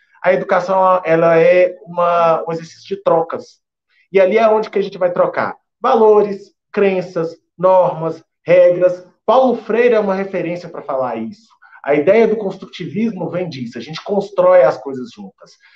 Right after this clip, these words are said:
Se eu chego pra vocês aqui agora e só lanço esse conteúdo,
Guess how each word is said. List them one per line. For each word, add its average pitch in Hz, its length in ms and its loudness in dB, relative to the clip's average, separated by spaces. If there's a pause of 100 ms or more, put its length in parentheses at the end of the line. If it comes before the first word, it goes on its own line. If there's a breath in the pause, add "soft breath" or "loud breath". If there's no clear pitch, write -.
(120)
Se - 120 -2
eu 175 80 2
chego 240 300 2
pra 226 140 0
vocês 202 320 0
aqui - 160 -6
agora 131 460 0 (360)
e 135 40 -20
só 202 200 0
lanço 214 320 0
esse - 120 -8
conteúdo, 220 760 -6